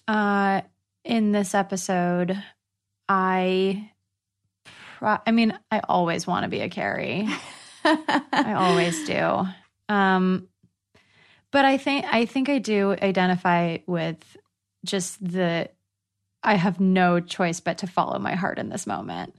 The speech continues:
Speaker 2: Mm.
Speaker 1: Like, I had definitely been guilty of saying one thing or conveying one emotion.
Speaker 2: Mm-hmm.
Speaker 1: And then, you know,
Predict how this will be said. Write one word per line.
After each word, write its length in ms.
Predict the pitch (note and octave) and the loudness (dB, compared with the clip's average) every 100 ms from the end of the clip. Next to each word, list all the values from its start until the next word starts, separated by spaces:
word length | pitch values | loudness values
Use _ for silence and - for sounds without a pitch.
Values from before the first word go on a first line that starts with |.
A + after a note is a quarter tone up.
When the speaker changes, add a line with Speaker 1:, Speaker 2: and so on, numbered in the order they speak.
| _ | _
Speaker 2:
Mm. 520 | G3+ G3+ F#3+ F3+ F3 | -2 0 -2 -4 -4
Speaker 1:
Like, 420 | F#3+ F3 D#3 - - _ _ _ _ - | -2 -2 -2 -10 -20 _ _ _ _ 0
I 520 | G3+ G3 F#3+ F#3 F3+ - _ _ _ _ _ _ _ | 2 4 2 0 -2 -10 _ _ _ _ _ _ _
had 320 | G3 G#3+ F3 | -6 -4 -6
definitely 600 | - A3 F#3+ G3 F#3+ F3+ | 0 2 2 0 -2 -2
been 200 | F3 E3+ | -4 -4
guilty 640 | F3 - F3+ - - G3 F3+ _ _ _ - | -2 -4 -4 -6 -2 -4 -4 _ _ _ 0
of 400 | F#3 E3+ E3+ - _ | 2 2 -2 -8 _
saying 500 | - G#3+ F#3+ F3+ F3 | -4 2 2 2 2
one 260 | E3+ E3+ | 2 0
thing 480 | E3+ E3+ E3 E3+ F3+ F3 _ _ _ _ | 0 0 0 0 -2 -4 _ _ _ _
or 320 | G#3 F3+ F3 - | 2 4 2 -2
conveying 580 | - G3+ F#3+ F#3 F3+ F3+ | -2 2 4 4 4 4
one 220 | F3+ F3 | 4 4
emotion. 760 | F3+ E3+ E3 - F3 E3 F#3 F3+ _ - | 4 4 0 0 -2 2 0 -2 _ -6
Speaker 2:
Mm-hmm. 380 | G3+ F#3 F3+ F3+ F#3+ - | 0 2 4 2 -4 0
Speaker 1:
And 200 | G#3 F#3 | 2 4
then, 300 | E3+ F3 F#3 - _ - | 4 4 0 -2 _ -4
you 100 | G#3 | 0
know, 200 | E3+ | 0